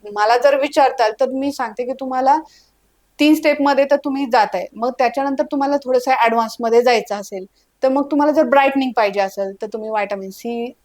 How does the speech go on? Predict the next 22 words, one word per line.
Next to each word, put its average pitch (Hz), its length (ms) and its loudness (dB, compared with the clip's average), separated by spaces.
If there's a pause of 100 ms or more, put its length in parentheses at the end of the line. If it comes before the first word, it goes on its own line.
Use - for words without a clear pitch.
(200)
सीरम 214 320 -2
यूज 202 280 -6
करा, 185 240 -6 (960)
किंवा 226 240 4
तुम्हाला 240 320 4
जर 254 340 6 (200)
पिगमेंटेशन 226 540 0
आहे, 190 240 -6
थोडेसे 196 300 -8
स्कार 208 320 0
पडलेले 196 420 0
आहे, 190 380 -6 (360)
तर 220 40 2
त्यानुसार 262 520 2
तुम्ही 285 200 2
नायसिनामाइड 226 800 -2 (100)
किंवा 220 320 2 (340)
Azelaic 208 400 4 (240)
हे 233 160 2
यूज 208 260 -6
करू 185 200 -10
शकता, 190 340 -14